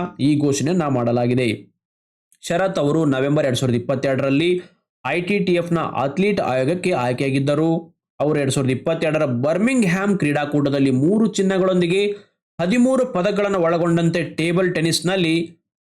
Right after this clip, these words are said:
ಕಾಮನ್ವೆಲ್ತ್ ಕ್ರೀಡಾಕೂಟದ ಇತಿಹಾಸದಲ್ಲಿ ಹೆಚ್ಚು ಪದಕಗಳನ್ನು ಗಳಿಸಿರುವಂತಹ ದಾಖಲೆಯನ್ನ ಶರತ್ ಕಮಲ್ ಹೊಂದಿದ್ದಾರೆ. ಇಂಟರ್‌ನ್ಯಾಷನಲ್ ಟೇಬಲ್ ಟೆನಿಸ್ ಫೆಡರೇಷನ್ ಅಥವಾ ಐ ಟಿ ಟಿ ಎಫ್ ಬಗ್ಗೆ ನೋಡೋದಾದ್ರೆ, ಇದು ಸ್ಥಾಪನೆಯಾಗಿದ್ದು ಸಾವಿರದ ಒಂಬೈನೂರ ಇಪ್ಪತ್ತಾರರಲ್ಲಿ. ಇದರ ಪ್ರಧಾನ ಕಚೇರಿ ಸ್ವಿಟ್ಜರ್ಲೆಂಡ್ನ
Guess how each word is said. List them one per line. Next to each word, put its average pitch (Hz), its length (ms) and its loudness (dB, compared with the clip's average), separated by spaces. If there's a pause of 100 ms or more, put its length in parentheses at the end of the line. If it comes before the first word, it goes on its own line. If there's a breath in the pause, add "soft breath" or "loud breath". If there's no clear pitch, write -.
ಕಾಮನ್ವೆಲ್ತ್ 220 580 0
ಕ್ರೀಡಾಕೂಟದ 165 540 -2
ಇತಿಹಾಸದಲ್ಲಿ 135 760 0
ಹೆಚ್ಚು 190 440 0
ಪದಕಗಳನ್ನು 151 520 -2
ಗಳಿಸಿರುವಂತಹ 123 720 -2
ದಾಖಲೆಯನ್ನ 131 560 -2
ಶರತ್ 175 400 -4
ಕಮಲ್ 185 280 0
ಹೊಂದಿದ್ದಾರೆ. 165 840 -2 (380)
ಇಂಟರ್‌ನ್ಯಾಷನಲ್ 220 680 0
ಟೇಬಲ್ 170 320 0
ಟೆನಿಸ್ 170 240 0
ಫೆಡರೇಷನ್ 151 420 -2
ಅಥವಾ 123 360 -4
ಐ 160 120 0
ಟಿ 180 160 0
ಟಿ 165 140 0
ಎಫ್ 151 140 0
ಬಗ್ಗೆ 131 220 -2
ನೋಡೋದಾದ್ರೆ, 175 640 0 (380 loud breath)
ಇದು 196 120 2
ಸ್ಥಾಪನೆಯಾಗಿದ್ದು 196 720 0
ಸಾವಿರದ 151 240 0
ಒಂಬೈನೂರ 156 280 2
ಇಪ್ಪತ್ತಾರರಲ್ಲಿ. 170 1080 -2
ಇದರ 120 180 -2
ಪ್ರಧಾನ 247 420 -2
ಕಚೇರಿ 202 420 0
ಸ್ವಿಟ್ಜರ್ಲೆಂಡ್ನ 165 760 0